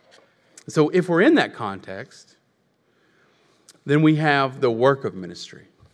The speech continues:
The work of ministry. I mentioned there are nine imperatives. Five of them, I think, involve the work of ministry. If you s-, we can start at verse two. Preach the word.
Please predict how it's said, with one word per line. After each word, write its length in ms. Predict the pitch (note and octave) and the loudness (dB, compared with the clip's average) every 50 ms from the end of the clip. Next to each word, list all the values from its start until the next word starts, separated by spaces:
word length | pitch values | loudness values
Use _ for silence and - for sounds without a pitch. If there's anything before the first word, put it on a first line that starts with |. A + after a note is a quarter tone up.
| _ - | _ -4
The 140 | B2+ C3+ C#3 | 0 2 2
work 380 | C#3+ C#3+ D#3+ F3 E3+ E3 E3+ | 4 6 4 4 4 2 -2
of 100 | A2 F#2 | -8 -8
ministry. 520 | F#2+ F#2 F2 E2 - - - - - - - _ _ _ _ _ _ _ _ _ _ _ _ _ _ _ _ _ _ _ _ _ _ _ _ _ _ _ _ _ _ _ _ _ _ _ _ _ _ - - - _ - - - - | -8 -12 -12 -14 -16 -18 -20 -20 -20 -20 -20 _ _ _ _ _ _ _ _ _ _ _ _ _ _ _ _ _ _ _ _ _ _ _ _ _ _ _ _ _ _ _ _ _ _ _ _ _ _ -20 -20 -20 _ -20 -20 -8 0
I 100 | - C#3 | 2 4
mentioned 340 | D#3+ F3 F#3+ G3 F#3+ E3+ D#3+ | 6 6 6 4 4 0 2
there 120 | D3 C#3+ C3+ | 4 4 4
are 100 | B2+ B2+ | 4 2
nine 320 | B2 B2+ B2+ C3 C3 B2+ | 0 0 0 0 -2 -4
imperatives. 760 | A#2+ A2 G2+ A#2 A2+ G#2+ G#2+ A2 B2+ C#3 C#3+ - - - - _ _ _ _ _ _ _ _ _ _ - | -6 -8 -8 -8 -6 -6 -6 -6 -8 -10 -14 -16 -20 -20 -20 _ _ _ _ _ _ _ _ _ _ -20
Five 400 | - - - D#3+ D#3+ F3+ F#3+ F3 | -12 -2 2 2 4 4 4 2
of 160 | E3+ C#3 C3 | 0 -2 -2
them, 240 | C3+ C3+ C3+ C3 C3 - | -4 -6 -4 -4 -6 -8
I 100 | B2+ B2 | -8 -6
think, 200 | - C#3+ C3+ C3 | -4 -6 -4 -4
involve 380 | B2 A#2 A#2+ A#2 A#2 A#2 A2+ | -6 -4 -2 0 0 0 0
the 120 | A#2+ A#2 A2+ | -2 -4 -4
work 340 | A#2 B2+ D3 D#3 D#3 D#3 C#3+ | 0 2 2 2 2 0 -4
of 120 | A#2 A2 | -8 -8
ministry. 580 | A2+ G#2+ G#2+ A2 - - - C3+ C#3+ G#3 A#3+ - - _ _ _ _ _ _ _ _ _ _ _ _ _ _ _ - - _ _ _ - | -8 -8 -8 -8 -10 -8 -6 -4 -4 -4 -6 -8 -14 _ _ _ _ _ _ _ _ _ _ _ _ _ _ _ -20 -20 _ _ _ -12
If 60 | B2+ | -8
you 120 | B2+ B2 A#2 | -6 -6 -6
s-, 240 | G#2 - - - _ - | -6 -10 -12 -14 _ -6
we 100 | D#3+ C#3+ | -4 -4
can 100 | C#3 C3 | -4 0
start 220 | - E3+ D#3 D3 | 2 4 4 4
at 80 | C3 C3+ | 4 2
verse 220 | C3+ C#3 C3+ - | 0 -2 -2 -4
two. 440 | - - D3 B2+ C3+ E3 G3+ G3 - _ _ _ _ _ _ _ _ _ _ _ _ _ _ _ _ - | -6 -4 -4 -4 -4 -4 -6 -10 -12 _ _ _ _ _ _ _ _ _ _ _ _ _ _ _ _ -6
Preach 400 | - - D4+ B3 G3 - - - | 0 2 2 2 0 -4 -10 -6
the 100 | - E3+ | -4 -2
word. 400 | D3+ D3+ C#3+ C3 A2 F#2+ F2+ | 0 2 2 2 2 0 -6